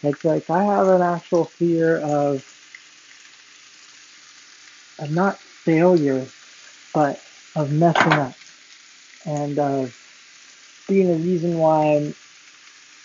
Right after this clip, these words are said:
my wife isn't able to achieve. You know, it's not, I guess this would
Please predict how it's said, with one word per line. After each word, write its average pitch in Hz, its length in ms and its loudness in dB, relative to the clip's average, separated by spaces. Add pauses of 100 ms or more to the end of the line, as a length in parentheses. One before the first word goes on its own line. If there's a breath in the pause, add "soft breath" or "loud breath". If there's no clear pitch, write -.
(120)
my 151 180 -2
wife 156 380 0
isn't 139 260 -6
able 127 220 -8
to 131 180 -6
achieve. 131 560 -6 (760)
You 156 100 -2
know, 147 160 2
it's - 180 -4
not, 160 320 -2 (560)
I 156 80 -4
guess 185 300 0
this 180 240 -4
would 160 180 -2